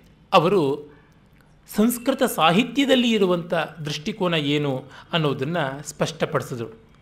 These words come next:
ಹೀಗಾಗಿ ಭಾರತೀಯ ವಿದ್ಯಾಕ್ಷೇತ್ರ ಇಂಡಾಲಜಿಕಲ್ ಸ್ಟಡೀಸ್ ಅದಕ್ಕೆ ಒಂದು ಕಾಯಕಲ್ಪ ಆಯಿತು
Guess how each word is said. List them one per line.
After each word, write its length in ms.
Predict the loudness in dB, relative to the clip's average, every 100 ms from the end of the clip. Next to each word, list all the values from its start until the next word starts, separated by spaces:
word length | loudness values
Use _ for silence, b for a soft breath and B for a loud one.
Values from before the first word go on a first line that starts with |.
| b b 0
ಹೀಗಾಗಿ 800 | 2 6 4 2 -2 -2 -4 -12 -14 0
ಭಾರತೀಯ 540 | 4 4 4 0 0
ವಿದ್ಯಾಕ್ಷೇತ್ರ 840 | -2 -4 0 0 0 -4 -4 -2 -2
ಇಂಡಾಲಜಿಕಲ್ 720 | -2 2 4 4 2 -4 -4
ಸ್ಟಡೀಸ್ 540 | -4 0 0 0 -2 -18 -20 -20 -20 B -4
ಅದಕ್ಕೆ 300 | -4 -2 -2
ಒಂದು 240 | -2 -6
ಕಾಯಕಲ್ಪ 680 | 2 4 4 4 0 2 2
ಆಯಿತು 500 | 4 2 -4 -10